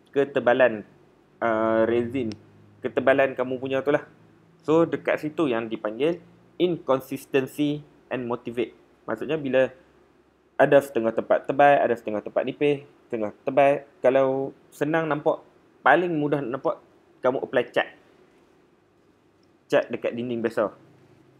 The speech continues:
Tengok ada tak? Sama tak sekata? Ha, macam itulah dia punya proses dia tu. Sama juga macam, okey, plaster dinding, bata apa semua.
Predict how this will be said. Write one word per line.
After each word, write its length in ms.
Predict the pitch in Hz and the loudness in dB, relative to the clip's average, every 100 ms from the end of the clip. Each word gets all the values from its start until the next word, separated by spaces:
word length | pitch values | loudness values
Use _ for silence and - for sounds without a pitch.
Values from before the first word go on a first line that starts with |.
| - | -8
Tengok 240 | 131 139 | -6 -4
ada 180 | - 180 180 | -2 0 0
tak? 120 | - - - | -2 -6 -4
Sama 320 | 160 190 135 | -2 0 0
tak 80 | 92 | -2
sekata? 480 | - 110 - 98 90 _ _ _ - | -4 -6 -4 -6 -6 _ _ _ -14
Ha, 240 | 95 95 | -14 -12
macam 80 | - | -10
itulah 320 | 113 139 135 - _ _ - _ - | -6 -4 -4 -8 _ _ -20 _ -12
dia 80 | 104 | -8
punya 320 | 113 156 170 _ _ _ _ _ _ _ - | -4 -6 -8 _ _ _ _ _ _ _ -4
proses 320 | 131 - 131 - | -4 0 -2 0
dia 160 | 113 | -2
tu. 160 | 110 90 _ - | -2 -8 _ -6
Sama 240 | 123 123 | -4 -4
juga 160 | 110 110 | -4 -6
macam, 320 | 110 117 120 - | -2 -2 -2 -12
okey, 240 | 110 107 101 - | -6 -6 -6 -8
plaster 400 | - 110 - 127 | -2 -2 0 -4
dinding, 400 | 117 131 147 156 156 _ _ _ _ | -4 -2 0 0 -4 _ _ _ _
bata 320 | 104 - 131 | -2 2 2
apa 160 | 123 127 | 2 0
semua. 480 | 131 143 160 170 | -4 -2 -2 -6